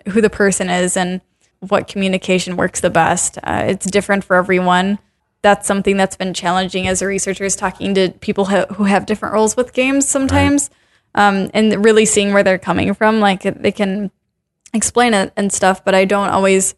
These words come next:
Speaker 1: truly understand all these different perspectives.
Speaker 2: Yeah.
Speaker 1: Um, so, like, you as, like, a developer might have different goals than, like, anyone who does, like, art or, like,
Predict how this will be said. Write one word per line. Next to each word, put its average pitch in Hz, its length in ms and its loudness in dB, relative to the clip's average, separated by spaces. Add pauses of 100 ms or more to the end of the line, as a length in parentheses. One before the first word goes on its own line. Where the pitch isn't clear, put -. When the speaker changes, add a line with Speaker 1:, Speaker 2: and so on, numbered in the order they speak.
Speaker 1:
truly 233 400 4
understand 190 840 2 (380)
all 202 120 4
these 202 200 0
different - 360 -4
perspectives. - 960 -2
Speaker 2:
Yeah. 90 260 0
Speaker 1:
Um, 214 160 0
so, 208 160 4
like, 196 220 2
you 214 180 6
as, 190 160 4
like, 196 120 2
a 202 40 2
developer 202 580 4
might 190 200 2
have 196 160 2
different 196 300 -2
goals 185 260 4
than, 180 180 -2
like, 175 220 -2 (340)
anyone 185 320 0
who 190 100 0
does, 180 240 2
like, 170 260 0 (120)
art 196 340 4
or, 202 200 2
like, 180 340 2